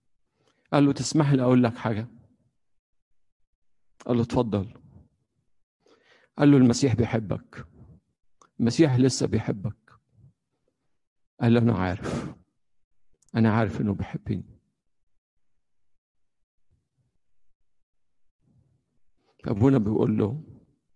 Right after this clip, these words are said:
"تحب تتناول؟" قال له: "ينفع يا أبونا؟" قال له: "طبعًا ينفع." وجاء له بالتناول تاني يوم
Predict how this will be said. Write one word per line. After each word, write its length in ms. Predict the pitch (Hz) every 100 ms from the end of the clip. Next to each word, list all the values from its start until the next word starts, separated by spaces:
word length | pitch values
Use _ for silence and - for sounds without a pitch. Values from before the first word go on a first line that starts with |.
| _ _ _ _ _ _ _ _ _ _ _ _ _
"تحب 240 | - -
تتناول؟" 560 | 131 120 - 113 113 98 - - - _ _ _ _ _ _ _
قال 100 | 131
له: 120 | 113 117
"ينفع 280 | 120 117
يا 80 | 104
أبونا؟" 440 | 104 104 110 104 - _ _
قال 140 | -
له: 80 | 95
"طبعًا 340 | 98 104 95 98
ينفع." 480 | 95 101 - - - _ _ _ _ _ _ _ _ _ _ _ _ _ _ _ _ _ _ _ _ _ _ _ _ _ _ _ _ _ _ _ _ -
وجاء 380 | 117 127 135
له 260 | 131 123 117
بالتناول 640 | - - 127 120 113 113
تاني 300 | 104 120 104
يوم 400 | 95 92 82 -